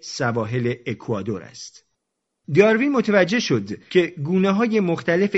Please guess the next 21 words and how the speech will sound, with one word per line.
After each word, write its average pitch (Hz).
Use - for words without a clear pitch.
این 240
پرندهٔ 127
کوچک 190
گرچه 214
از 175
جهات 180
دیگر 117
به 160
طور 226
کامل 123
شبیه 196
به 139
هم 120
هستند، 190
در 165
اندازه 170
و 123
شکل 233
منقار 139
بسیار 156
متفاوتند. 131